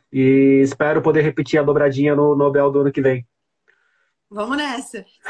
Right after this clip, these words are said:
Speaker 2: Se não for um, se não for outro escritor tanzaniano do qual a gente nunca ouviu falar, que não tem obra publicada no Brasil,
Speaker 1: É.
Speaker 2: vai ser um prazer. Senão a gente fala sobre o quê?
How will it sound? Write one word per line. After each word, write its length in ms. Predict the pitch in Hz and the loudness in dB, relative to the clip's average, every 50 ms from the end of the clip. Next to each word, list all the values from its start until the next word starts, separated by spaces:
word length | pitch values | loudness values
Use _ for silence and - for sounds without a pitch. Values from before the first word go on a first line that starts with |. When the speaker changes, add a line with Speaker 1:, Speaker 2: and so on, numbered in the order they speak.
| - - | -16 -14
Speaker 2:
Se 140 | - - 269 | -12 -8 -6
não 160 | 269 269 262 | -6 -6 -6
for 240 | - 277 277 277 277 | -4 -2 -2 -2 -2
um, 240 | 269 269 277 269 - | -4 -6 -8 -10 -14
se 200 | - - 285 277 | -16 -12 -10 -8
não 100 | 285 302 302 | -8 -10 -8
for 220 | - 277 269 262 | -8 -6 -6 -4
outro 240 | 262 269 269 277 269 | -4 -6 -6 -8 -14
escritor 480 | 277 - - 277 277 - 269 254 247 | -16 -14 -16 -16 -14 -14 -14 -14 -14
tanzaniano 720 | 247 - 269 262 247 247 247 240 240 240 240 240 240 240 208 | -14 -14 -14 -14 -14 -12 -14 -14 -12 -14 -14 -14 -14 -16 -16
do 100 | 226 233 | -18 -14
qual 160 | - 240 233 | -10 -10 -10
a 60 | 240 | -8
gente 260 | 254 285 247 240 - | -10 -10 -12 -14 -16
nunca 220 | 220 240 247 247 262 | -18 -18 -16 -16 -16
ouviu 160 | - 240 247 | -18 -18 -12
falar, 300 | - 233 226 226 226 220 | -8 -6 -4 -4 -4 -6
que 100 | - 240 | -8 -14
não 100 | 226 233 | -20 -18
tem 200 | 233 220 220 220 | -16 -14 -8 -8
obra 200 | 220 214 214 214 | -8 -8 -8 -12
publicada 540 | 214 226 220 196 214 214 - 214 208 208 - | -16 -16 -20 -20 -20 -12 -8 -8 -8 -8 -8
no 100 | - - | -14 -18
Brasil, 320 | 196 202 202 - - - | -16 -16 -16 -14 -6 -2
Speaker 1:
É. 120 | 147 143 135 | -2 0 0
Speaker 2:
vai 80 | 120 120 | -2 -6
ser 80 | - - | -10 -16
um 140 | 135 120 | -16 -14
prazer. 200 | - - - - - | -14 -14 -14 -16 -16
Senão 220 | - 254 269 269 | -14 -8 -6 -6
a 60 | 285 | -6
gente 240 | 294 320 320 311 - | -6 -8 -10 -12 -6
fala 360 | - 311 277 285 285 294 302 - _ _ _ _ _ _ _ _ _ _ _ | -4 -2 -2 -2 -2 -6 -12 -14 _ _ _ _ _ _ _ _ _ _ _
sobre 320 | _ _ _ 247 226 233 247 | _ _ _ -20 -18 -18 -18
o 40 | 240 | -14
quê? 240 | 294 302 330 - | -12 -12 -12 -12